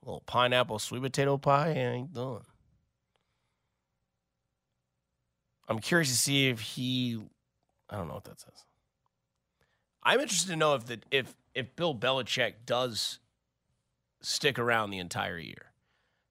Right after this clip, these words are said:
'Cause the way that they showed his, like, mannerisms and his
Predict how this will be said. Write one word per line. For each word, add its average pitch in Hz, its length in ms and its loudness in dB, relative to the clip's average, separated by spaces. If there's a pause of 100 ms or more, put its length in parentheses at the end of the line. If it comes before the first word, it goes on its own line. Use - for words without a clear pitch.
'Cause 160 220 2
the 160 120 4
way 175 220 6
that 240 140 4
they 175 160 4
showed 160 360 4
his, 139 640 2 (360)
like, 104 200 -2
mannerisms 147 880 4
and 110 160 -2
his 123 680 0